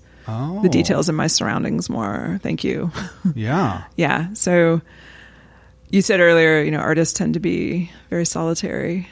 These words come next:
Speaker 2: and
Speaker 1: Yeah.
Speaker 2: I definitely do. And, you know, I always am afraid to show my work.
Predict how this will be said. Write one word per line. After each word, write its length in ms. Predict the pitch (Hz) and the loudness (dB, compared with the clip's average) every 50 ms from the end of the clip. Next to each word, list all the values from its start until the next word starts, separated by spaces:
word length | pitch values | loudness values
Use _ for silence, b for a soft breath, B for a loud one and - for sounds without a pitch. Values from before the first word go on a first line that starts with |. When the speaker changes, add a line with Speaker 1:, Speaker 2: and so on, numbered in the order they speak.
| B B | B B
Speaker 2:
and 120 | - 131 117 | -2 -2 0
Speaker 1:
Yeah. 80 | - | 2
Speaker 2:
I 120 | - 175 151 | 2 2 2
definitely 560 | 139 139 175 151 160 - - 95 73 120 190 | 2 0 -2 -2 -2 -2 -6 -6 -6 -6 -4
do. 240 | 190 - 98 101 - | -4 -4 -2 -2 -2
And, 340 | 160 165 165 165 160 156 - | -2 -2 -2 -4 -4 -4 -4
you 100 | - 170 | -4 -2
know, 100 | 156 151 | -2 -2
I 140 | 151 156 | -2 0
always 440 | 160 170 170 175 170 160 - - - - _ - | 0 0 0 0 0 -2 -4 -8 -10 -12 _ -2
am 220 | - 202 226 226 214 | 2 2 4 4 4
afraid 380 | 196 - - 180 170 165 151 | 2 0 2 2 2 2 0
to 60 | - 185 | -2 -6
show 240 | - - 190 180 | -4 -4 -2 -2
my 280 | 165 160 147 156 165 165 - - | -2 -2 -4 -4 -4 -6 -6 -4
work. 520 | 190 180 180 175 175 - - - - | -2 0 2 0 0 -2 -6 -12 -20